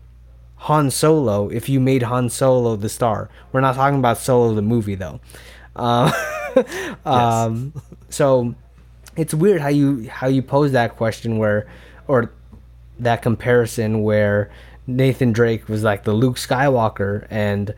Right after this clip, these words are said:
Speaker 1: Sully was the
Speaker 2: Han Solo.
Speaker 1: Han Solo, where it's supposed to be like,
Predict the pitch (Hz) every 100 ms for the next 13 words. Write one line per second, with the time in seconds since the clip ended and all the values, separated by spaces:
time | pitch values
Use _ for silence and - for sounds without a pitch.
0 | - - - 147 143 127 113 110 104 110
1 | 104 101 98 101 95 - - - - -
2 | 156 147 - 92 123 107 120 113 98 95
3 | 98 - - - 131 127 120 117 - 170
4 | 220 247 - 170 170 190 185 151 143 135
5 | -